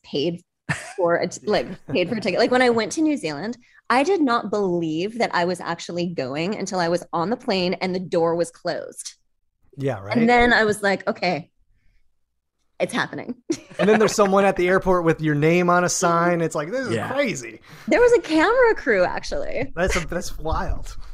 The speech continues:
Speaker 1: Yeah. Yeah, that was a great festival, the World Buskers Festival. And I got hired because of a performance at the Moisture Festival.
Speaker 2: Oh,
Speaker 1: So,
Speaker 2: wow.
Speaker 1: yeah,
Speaker 2: In
Speaker 1: you
Speaker 2: Christchurch?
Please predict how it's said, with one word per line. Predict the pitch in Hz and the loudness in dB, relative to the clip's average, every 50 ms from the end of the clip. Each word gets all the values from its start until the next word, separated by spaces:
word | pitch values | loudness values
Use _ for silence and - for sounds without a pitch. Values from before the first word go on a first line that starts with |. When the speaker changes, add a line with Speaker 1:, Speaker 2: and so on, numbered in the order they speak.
| - | -8
Speaker 1:
Yeah. | - 233 226 - - - - - - - - - - - - - - | -6 -4 -4 -4 -6 -8 -10 -12 -14 -14 -12 -10 -10 -8 -8 -4 -2
Yeah, | 190 190 | 0 2
that | 214 240 | 4 4
was | 262 - 330 | 4 2 0
a | |
great | 240 233 214 165 | 0 0 -2 -2
festival, | - 180 185 - - 170 170 | -2 -4 -4 -4 -4 -2 -2
the | 165 | 0
World | 180 175 185 202 202 190 | 0 0 0 -2 -2 -2
Buskers | 202 220 - - 240 208 - - | -4 -6 -6 -8 -8 -10 -8 -8
Festival. | - 160 - - - - 120 185 247 - - - - - - - - - - - | -8 -8 -8 -8 -8 -8 -8 -8 -10 -10 -12 -14 -14 -12 -12 -12 -12 -12 -8 -2
And | - 202 190 185 190 - - | 0 0 2 2 0 -2 -4
I | 190 190 | -4 -4
got | 196 294 330 262 | -4 -4 -6 -6
hired | - - - 349 466 302 214 156 139 170 226 277 - - - _ - 180 170 | -8 -6 -4 -2 0 2 0 0 0 -4 -6 -8 -12 -16 -20 _ -18 -10 -8
because | 226 214 214 - - - 254 302 294 294 | -8 -8 -8 -10 -12 -6 -4 -4 -2 -2
of | 285 226 | -2 -2
a | 208 175 | -2 -4
performance | - 208 190 - - 165 156 151 165 214 226 - - - | -4 -6 -6 -4 -2 -2 -2 -2 -4 -6 -8 -8 -6 -6
at | 160 151 | -6 -4
the | - 202 | -4 -6
Moisture | 202 247 320 - 330 | -6 -6 -6 -8 -8
Festival. | - 269 - - - - - 120 - - _ _ - | -10 -10 -12 -14 -14 -12 -12 -12 -12 -12 _ _ -2
Speaker 2:
Oh, | 165 202 220 196 | 2 4 4 6
Speaker 1:
So, | 190 | 6
Speaker 2:
wow. | 208 247 285 254 156 117 - - - - - - - | 4 4 2 0 -2 -4 -6 -10 -12 -14 -16 -8 -2
Speaker 1:
yeah, | 151 156 160 170 | 0 2 4 4
Speaker 2:
In | 147 | 2
Speaker 1:
you | 156 | 2
Speaker 2:
Christchurch? | 160 156 147 - - 185 190 196 214 240 | 2 0 0 0 -2 -2 -2 -2 -4 -8